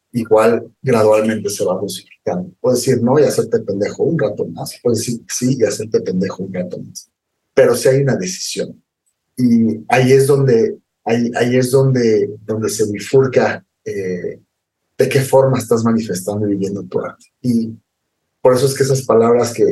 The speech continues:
que, que dices de, de, güey, de repente lees a un cabrón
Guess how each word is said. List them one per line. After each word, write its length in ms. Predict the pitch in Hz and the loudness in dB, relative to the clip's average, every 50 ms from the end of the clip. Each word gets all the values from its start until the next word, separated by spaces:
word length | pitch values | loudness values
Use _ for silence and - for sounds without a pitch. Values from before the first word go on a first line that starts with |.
| - 131 - | 0 -4 -6
que, 220 | - 98 90 - | -4 -4 -2 -2
que 100 | - 104 | 0 0
dices 300 | 104 113 113 117 117 117 | 0 0 0 -2 -2 -2
de, 180 | 110 98 - - - - _ _ _ _ - | 0 0 0 0 -2 -8 _ _ _ _ -16
de, 60 | - | -6
güey, 340 | - 113 110 101 - - - - _ _ _ _ | -2 -2 0 0 -2 -6 -10 -18 _ _ _ _
de 80 | 110 | -4
repente 360 | 104 110 110 117 117 117 123 120 | -4 -2 -4 -4 0 0 2 4
lees 260 | 117 120 117 - - | 4 2 2 2 0
a 80 | 110 | 0
un 160 | 113 113 113 110 | 0 0 0 -2
cabrón 600 | 113 110 104 107 107 104 104 104 104 104 - | -2 -2 -2 0 0 -2 -2 -4 -8 -12 -14